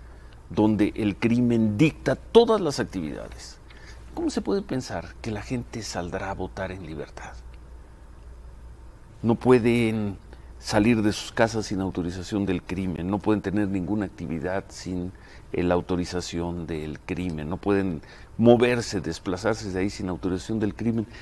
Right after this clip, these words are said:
¿y el crimen los va a dejar votar en libertad? No, eso no va a ocurrir.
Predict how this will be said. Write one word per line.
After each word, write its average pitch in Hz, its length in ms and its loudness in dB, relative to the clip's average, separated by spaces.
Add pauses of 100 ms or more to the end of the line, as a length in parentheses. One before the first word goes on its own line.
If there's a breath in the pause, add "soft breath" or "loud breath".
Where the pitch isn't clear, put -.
(160 loud breath)
¿y 120 100 8
el 117 120 6
crimen 139 340 8
los 104 160 2
va 113 80 4
a - 20 4
dejar 117 280 -2
votar 101 380 -4
en 101 100 -4
libertad? 87 480 -4 (840 loud breath)
No, 82 160 -6 (1120 loud breath)
eso 104 160 0
no 101 120 4
va 95 80 4
a - 20 -2
ocurrir. - 320 -8